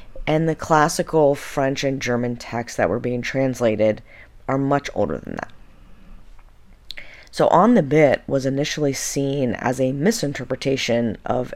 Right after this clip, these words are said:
acceptance of the aids, or possibly the French phrase that means hand in hand.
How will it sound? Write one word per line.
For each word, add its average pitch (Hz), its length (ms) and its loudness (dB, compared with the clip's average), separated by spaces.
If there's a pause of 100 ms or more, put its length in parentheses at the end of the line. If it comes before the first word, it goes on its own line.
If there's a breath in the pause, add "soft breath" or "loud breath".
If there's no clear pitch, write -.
acceptance - 800 -4
of 120 180 -4
the 127 220 -4
aids, 123 440 0 (460 loud breath)
or 143 100 -2
possibly 131 800 0
the 123 100 -2
French - 800 -4 (100)
phrase 120 720 0
that 87 160 0
means 117 440 -2
hand 127 380 -2
in 113 120 0
hand. 139 560 -4